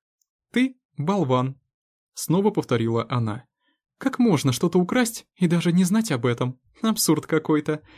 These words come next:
Надеюсь, мне не придётся пожалеть, что взялась за эту работёнку и связалась с тобой». Ты! Мелкая! Дря-, др-, хотелось нагрубить и обозвать её в ответ, но я сдержался.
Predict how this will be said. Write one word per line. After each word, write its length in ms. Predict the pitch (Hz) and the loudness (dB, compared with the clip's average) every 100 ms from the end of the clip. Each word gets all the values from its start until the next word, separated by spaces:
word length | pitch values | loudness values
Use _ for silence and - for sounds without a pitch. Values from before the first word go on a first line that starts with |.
| - _ | -20 _
Надеюсь, 480 | 139 127 175 170 - | -2 0 0 0 0
мне 120 | 123 | 0
не 100 | 131 | 0
придётся 400 | 165 196 240 - | 0 -2 -2 -4
пожалеть, 360 | 143 127 123 123 | -2 0 0 -2
что 160 | - | -4
взялась 340 | 123 135 131 123 | -2 0 0 0
за 100 | 123 | -2
эту 160 | 123 | 0
работёнку 500 | 123 127 - 214 180 | -2 -2 -2 -2 0
и 60 | 117 | -2
связалась 520 | - 123 131 131 131 | -2 -2 0 -2 -4
с 60 | - | -4
тобой». 540 | 160 156 117 98 - _ _ _ _ _ _ _ | -4 -4 -4 -6 -10 _ _ _ _ _ _ _
Ты! 440 | 220 190 104 - _ _ _ _ _ - | 2 4 2 -4 _ _ _ _ _ -2
Мелкая! 760 | 156 202 123 - 113 113 - _ _ _ | 4 4 4 -2 -12 -12 -16 _ _ _
Дря-, 560 | 120 113 185 196 - - | -2 2 2 2 -2 -4
др-, 1400 | 165 143 139 175 180 180 190 190 190 196 190 170 127 104 - | -4 -4 0 0 0 -2 0 2 2 4 6 6 4 0 -4
хотелось 560 | - 117 - 185 165 139 | -2 0 4 4 4 2
нагрубить 500 | 120 123 147 214 - - - - | 2 2 0 -2 -6 -18 -16 -2
и 80 | 131 | 0
обозвать 560 | 190 180 151 120 127 | 2 2 2 2 0
её 260 | 143 120 107 | 0 0 0
в 60 | 107 | 0
ответ, 440 | 135 120 - - _ - - | -2 -4 -6 -10 _ -20 -6
но 200 | - 196 | 0 4
я 180 | 240 214 | 4 4
сдержался. 760 | 180 190 151 131 127 - 127 | 4 4 4 2 0 0 -4